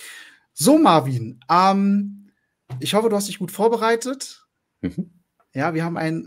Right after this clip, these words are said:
Speaker 1: sehr, sehr gutes Thema heute und, ähm, ich würde jetzt den Samra reinholen.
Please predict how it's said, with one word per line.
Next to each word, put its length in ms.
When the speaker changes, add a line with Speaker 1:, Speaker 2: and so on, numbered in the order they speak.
Speaker 1:
sehr, 280
sehr 320
gutes 520
Thema 280
heute 380
und, 580
ähm, 300
ich 160
würde 180
jetzt 260
den 200
Samra 400
reinholen. 640